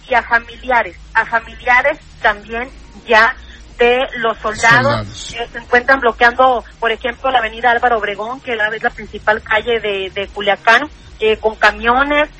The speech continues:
Speaker 1: han bajado a gente de los carros, en fin, ellos andan, eh, muy, muy, al parecer, pues, por lo visto en los videos, muy equipados, y bueno, ah, está muy difícil la situación aquí en Culiacán, está muy tensa en estos momentos.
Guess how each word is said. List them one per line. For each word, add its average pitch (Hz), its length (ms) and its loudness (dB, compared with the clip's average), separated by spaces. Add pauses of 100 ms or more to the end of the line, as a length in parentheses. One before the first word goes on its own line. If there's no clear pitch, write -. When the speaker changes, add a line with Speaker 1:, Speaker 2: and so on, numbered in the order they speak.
(120)
Speaker 1:
han 233 140 4
bajado 240 340 4
a 240 60 4
gente 240 320 -8
de 233 100 -2
los 202 160 -6 (100)
carros, 269 480 2 (320)
en 233 160 -14 (120)
fin, 269 200 -2 (160)
ellos 277 420 2 (120)
andan, 294 500 2 (140)
eh, 220 260 -8 (200)
muy, 330 240 0
muy, 302 340 -6 (240)
al 202 120 0
parecer, 240 540 -2 (140)
pues, 208 220 -2
por 214 160 -2
lo 208 100 4
visto 233 320 -2
en 247 80 0
los 202 140 -4
videos, 226 360 0 (160)
muy 277 160 2
equipados, 240 600 2 (500)
y 208 340 -14
bueno, 208 280 2 (400)
ah, 214 200 6 (120)
está 254 280 0
muy 277 300 -10
difícil 262 440 -16
la 220 120 2
situación - 400 -6
aquí 226 200 -2
en 214 80 -10
Culiacán, 190 440 -2
está 214 200 0
muy 254 160 -2
tensa 185 340 -6
en 185 80 -6
estos 190 220 -16
momentos. 175 580 -10